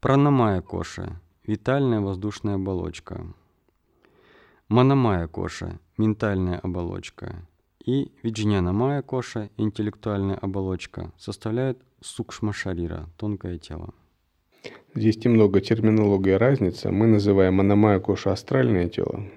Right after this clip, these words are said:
Speaker 2: Виджняна Майя Коша они называют интеллектуальным, мы называем ментальное тело. Но, в общем, если вы санскритские термины знаете, вы все равно не ошибетесь.
Speaker 1: Ананда Майя Коша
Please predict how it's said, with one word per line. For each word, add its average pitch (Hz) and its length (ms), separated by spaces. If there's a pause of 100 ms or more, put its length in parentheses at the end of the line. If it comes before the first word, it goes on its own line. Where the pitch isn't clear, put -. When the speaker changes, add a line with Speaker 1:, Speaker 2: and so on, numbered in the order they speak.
(1600)
Speaker 2:
Виджняна 107 480
Майя 95 240
Коша 110 480
они 98 220
называют 95 500
интеллектуальным, 98 760
мы 104 60
называем 98 360
ментальное 98 580
тело. - 460
Но, 110 160
в - 20
общем, 117 240
если 110 240
вы 107 100
санскритские 113 680
термины 110 420
знаете, 120 420
вы 98 120
все 98 160
равно 107 180
не 90 120
ошибетесь. - 640 (3000)
Speaker 1:
Ананда 107 500
Майя 107 260
Коша 110 560